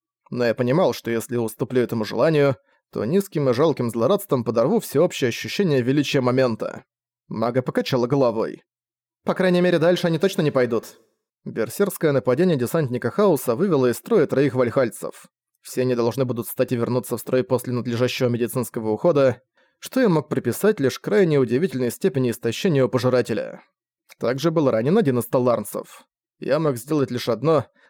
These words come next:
оставить с ними отрядного медика и вести оставшихся солдат к цели, чем скорее, тем лучше. И когда мы продолжили путь, кинув прощальный взгляд на пострадавших и вызвав Датуа, чтобы он кого-нибудь прислал за ними,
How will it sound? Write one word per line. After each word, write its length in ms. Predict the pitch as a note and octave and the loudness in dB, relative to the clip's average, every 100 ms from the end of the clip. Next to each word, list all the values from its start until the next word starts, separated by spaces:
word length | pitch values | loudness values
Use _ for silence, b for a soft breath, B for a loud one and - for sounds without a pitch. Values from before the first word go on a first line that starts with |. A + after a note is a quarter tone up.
| - | -10
оставить 440 | A2+ - G3+ C#3 | -6 0 0 0
с 60 | - | 0
ними 180 | F#3+ C3+ | 2 2
отрядного 460 | A#2 D#3 C3 A#2 | 2 0 2 0
медика 400 | C#3+ G3+ C3+ C3+ | 2 2 2 0
и 80 | A#2 | 0
вести 280 | A#2 - G#3+ | -2 -2 0
оставшихся 560 | C#3 - D#3+ C3+ - | 0 0 -4 -4 -8
солдат 360 | B2 A#2+ A#2+ B2 | -4 -2 -2 -4
к 60 | - | -4
цели, 420 | F#3 D3+ B2+ - _ _ | 2 4 2 0 _ _
чем 240 | - D#3 | -2 -2
скорее, 320 | - D3 C3+ | 0 2 2
тем 180 | B2+ C3 | 2 2
лучше. 500 | B2+ A#2 - E2+ - _ _ _ _ _ | 2 0 -6 -10 -12 _ _ _ _ _
И 180 | A#2+ D3+ | -6 -2
когда 320 | C#3+ A#2+ D3 | -2 0 0
мы 120 | C#3+ | 2
продолжили 540 | B2 A#2 C3+ A#2+ B2 A2+ | 0 2 0 0 -2 0
путь, 280 | D#3+ F3+ | 0 0
кинув 260 | - D#3 C#3 | 0 -2 -2
прощальный 420 | - A#2 D3 C3 | -2 0 0 0
взгляд 300 | A#2 B2 C#3+ | 0 0 0
на 80 | C3 | 0
пострадавших 680 | A#2 - A2 B2+ D3 B2 B2 | -4 -4 -2 0 0 -4 -4
и 40 | |
вызвав 340 | B2 C#3 B2 G#2+ | 0 0 -2 -4
Датуа, 400 | A#2+ A#2+ D#3+ B2+ | -2 2 2 2
чтобы 320 | - A3 D3 | -4 -2 2
он 140 | C#3 | 2
кого-нибудь 460 | B2+ C3+ D3 A#2+ - | 2 0 0 -2 -6
прислал 380 | A#2+ - F3 C3+ | -8 0 0 2
за 120 | C#3 | 2
ними, 380 | C#3 B2+ A2+ | 2 2 0